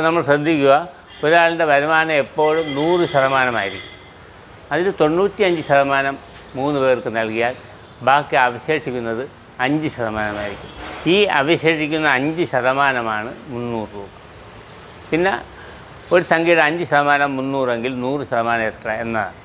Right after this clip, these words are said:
അപ്പോൾ അഞ്ച് ശതമാനം മുന്നൂറെങ്കിൽ പത്ത് ശതമാനം എത്രയായിരിക്കും? അതിൻ്റെ ഇരട്ടി അറുന്നൂറ്. പത്ത് ശതമാനം അറുന്നൂറെങ്കിൽ നൂറ് ശതമാനം അഥവാ അയാളുടെ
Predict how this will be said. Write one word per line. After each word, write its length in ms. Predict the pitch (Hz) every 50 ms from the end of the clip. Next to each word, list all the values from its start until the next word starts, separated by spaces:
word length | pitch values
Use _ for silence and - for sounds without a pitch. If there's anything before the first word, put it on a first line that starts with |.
| - -
അപ്പോൾ 140 | 127 143 135 131
അഞ്ച് 200 | 156 175 180 180 131
ശതമാനം 380 | 151 151 143 143 139 139 135 131 123
മുന്നൂറെങ്കിൽ 540 | 123 131 131 131 127 117 113 107 107 120 123 - - - - - - -
പത്ത് 220 | 143 139 - - 165 -
ശതമാനം 340 | - 143 143 143 143 139 139 131
എത്രയായിരിക്കും? 520 | - 143 143 139 135 131 131 123 127 131 131 127 - - - - - - - -
അതിൻ്റെ 240 | 120 127 131 127 123 120
ഇരട്ടി 320 | 117 120 110 - - 139 170 175 - - - - - - - 117
അറുന്നൂറ്. 380 | 117 117 120 110 107 101 95 - - - - - - - - - - - - - - -
പത്ത് 200 | - 156 - - 202 -
ശതമാനം 320 | 170 165 160 160 156 151 147
അറുന്നൂറെങ്കിൽ 440 | 139 135 143 143 143 143 143 143 139 131 135
നൂറ് 160 | 147 165 175 160 -
ശതമാനം 420 | 139 135 135 131 131 131 131 131 131 - - - - 135
അഥവാ 260 | 120 120 131 131 135 131 127 - - - - - - - 127
അയാളുടെ 320 | 127 127 127 127 127 127